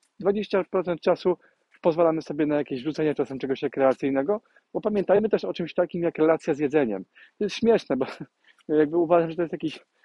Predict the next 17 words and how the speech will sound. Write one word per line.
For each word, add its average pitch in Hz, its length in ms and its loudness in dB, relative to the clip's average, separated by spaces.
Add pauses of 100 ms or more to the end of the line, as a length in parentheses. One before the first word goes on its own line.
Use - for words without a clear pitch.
(220)
jakieś 156 180 -6
zapożyczenie, 165 600 2
jakieś 156 220 -4
przetłumaczenie, 160 640 -2
które 160 240 -4
po 170 140 4
nas, 160 300 0 (220)
po, 147 420 2
po 139 80 -8
polsku 160 400 0
u 139 120 -6
nas, 190 300 -6 (300)
brzmi 156 180 -8
totalnie 185 400 0
z - 80 -16
czapy. 127 360 0 (1600)
Ale 147 300 4